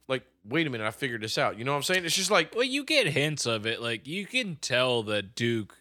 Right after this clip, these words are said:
Speaker 2: because he does, at this point, he does know about Norman, doesn't he? At
Speaker 1: I don't
Speaker 2: this
Speaker 1: think he
Speaker 2: point,
Speaker 1: really
Speaker 2: he
Speaker 1: gets the gist of Norman until
Speaker 2: Well, he knew, he knows what Norman has done at this point.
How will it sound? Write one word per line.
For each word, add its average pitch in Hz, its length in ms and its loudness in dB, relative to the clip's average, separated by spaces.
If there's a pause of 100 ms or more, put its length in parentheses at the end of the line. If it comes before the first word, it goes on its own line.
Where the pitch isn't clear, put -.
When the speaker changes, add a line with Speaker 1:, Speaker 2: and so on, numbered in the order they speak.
(160)
Speaker 2:
because 151 340 4
he 196 120 -2
does, 180 520 2 (1080)
at 143 120 2
this 226 160 2
point, 214 280 -2
he 180 160 -2
does 139 360 4
know 123 200 0
about 107 220 -2
Norman, 95 340 -8 (100)
doesn't 143 260 0
he? 190 180 -4 (960)
At 180 120 6
Speaker 1:
I 277 40 4
don't 339 100 4
Speaker 2:
this 269 160 6
Speaker 1:
think - 100 -2
he - 120 -12
Speaker 2:
point, 185 120 4
Speaker 1:
really 254 180 2
Speaker 2:
he 180 60 2
Speaker 1:
gets 156 140 4
the 180 100 2
gist 156 480 4
of 135 120 -2
Norman 170 600 2
until 135 640 4 (260)
Speaker 2:
Well, 170 100 4
he 202 180 4
knew, 233 220 4
he 185 220 2
knows 202 340 2
what 156 140 0
Norman 143 400 2
has 117 220 0
done 110 360 2
at 92 120 -10
this 90 200 -10
point. 62 340 -14